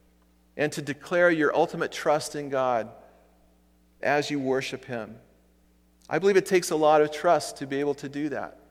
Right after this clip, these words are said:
almost like a blind trust, that you're coming and saying, "No matter what's going on, I'm, I choose to worship. I choose to praise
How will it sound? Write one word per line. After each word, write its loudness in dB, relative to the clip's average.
almost 0
like 2
a 2
blind -2
trust, -6
that -2
you're -2
coming 0
and -6
saying, -6
"No -6
matter 2
what's 4
going -4
on, 0
I'm, -2
I 0
choose -6
to -10
worship. -8
I -4
choose -8
to -16
praise 0